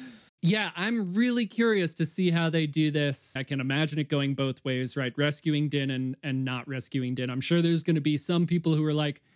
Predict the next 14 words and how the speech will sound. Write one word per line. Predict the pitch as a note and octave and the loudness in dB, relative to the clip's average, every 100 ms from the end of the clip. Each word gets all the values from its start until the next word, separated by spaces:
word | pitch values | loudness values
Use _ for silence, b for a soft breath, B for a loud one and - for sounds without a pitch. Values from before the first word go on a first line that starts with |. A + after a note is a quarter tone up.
| b b - | b b 0
"Our | |
most | D#3+ F3 G3+ G#3 | 2 4 2 0
important | G3 F3+ G3 G3 F3 | -2 2 2 4 0
thing | - F3+ E3+ | 0 0 2
is | D#3 C3 | 0 0
getting | D#3 D#3 E3 | -2 2 2
our | D3 | 0
people | C3+ D#3 D3+ C#3 | -2 -2 -2 -2
out | B2 C#3+ | 0 0
of | C#3+ B2 | 0 -2
here. | C#3 C3+ | -4 -2
We | C3 | -2
need | C#3 D3+ E3+ - | 0 2 0 0
to | D#3 D3 | 0 0